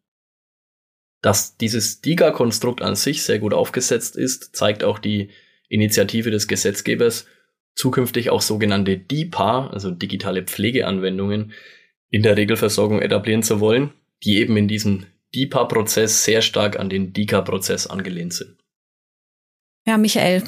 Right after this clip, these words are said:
Speaker 2: vielen Dank erstmal für diesen umfassenden Überblick und die Aktualisierung des Themas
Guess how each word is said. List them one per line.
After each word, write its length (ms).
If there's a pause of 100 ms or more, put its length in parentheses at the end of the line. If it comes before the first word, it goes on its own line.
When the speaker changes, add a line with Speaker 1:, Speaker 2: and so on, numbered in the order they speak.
(120)
Speaker 2:
vielen 380
Dank 340
erstmal 480
für 220
diesen 460
umfassenden 840
Überblick 580
und 340
die 120
Aktualisierung 1040
des 220
Themas 680